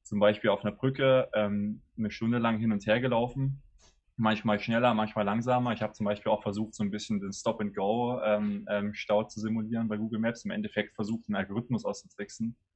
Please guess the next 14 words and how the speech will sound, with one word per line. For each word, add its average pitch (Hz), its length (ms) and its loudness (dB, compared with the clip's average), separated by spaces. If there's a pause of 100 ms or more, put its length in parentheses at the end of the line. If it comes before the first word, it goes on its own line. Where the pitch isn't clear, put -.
(540)
Und 110 120 2
habe - 160 4
dann 120 140 2
halt 113 140 2
wirklich 113 180 -2
mit 113 80 2
der 107 80 4
Zeit 110 220 -2
gemerkt, 107 260 0
okay, 113 280 0
hier, 117 440 2
ähm, 104 200 2
durch 107 220 -2
dieses, 104 500 -2